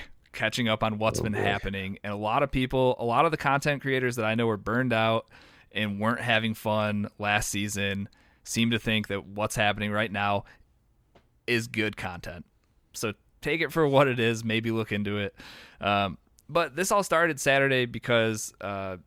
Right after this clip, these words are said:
Speaker 1: Meg's cousin wanted to play. Destiny's literally the only game the kid plays, and he asks me all the time. So eventually it was kinda like,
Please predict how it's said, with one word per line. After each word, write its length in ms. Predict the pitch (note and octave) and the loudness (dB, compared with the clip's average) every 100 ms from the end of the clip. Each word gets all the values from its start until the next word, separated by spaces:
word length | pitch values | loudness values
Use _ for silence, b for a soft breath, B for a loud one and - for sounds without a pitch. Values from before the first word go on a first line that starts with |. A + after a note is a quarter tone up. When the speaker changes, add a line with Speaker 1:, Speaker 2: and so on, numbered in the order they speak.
| _ _ | _ _
Speaker 1:
Meg's 480 | - A#2 B2+ B2+ - | -8 -2 -2 -2 -2
cousin 460 | - A#2+ A2+ A2+ | 0 2 2 0
wanted 260 | G#2+ A2 A2+ | 0 0 0
to 80 | A2+ | -2
play. 400 | - G#2+ G#2+ G#2+ | 0 2 0 -2
Destiny's 600 | F2+ G#2 A2 - D3 A#2 | -8 -4 -2 0 -2 0
literally 320 | C3 C3+ C3 | 2 2 2
the 100 | A#2+ | 2
only 180 | B2 B2 | 0 0
game 300 | A#2 A2+ A#2 | 2 2 2
the 80 | A2 | 0
kid 200 | A2+ G#2 | -4 -2
plays, 560 | A#2+ B2 A#2+ A#2+ A2+ b b b b - | 2 4 4 2 -2 b b b b -4
and 420 | G#2 G#2 G2 G2 - | 2 2 2 -2 -6
he 240 | A2 A2 | -2 4
asks 380 | A2 A#2 - - | 4 4 0 -4
me 80 | A2 | -2
all 120 | G#2 | -2
the 60 | |
time. 240 | F#2 G2 F#2+ | -2 -2 -2
So 120 | A2+ | -2
eventually 280 | A2+ C#3 D#3 | 0 2 0
it 40 | |
was 60 | C3 | 2
kinda 160 | D3+ C3+ | 4 4
like, 200 | B2+ | 4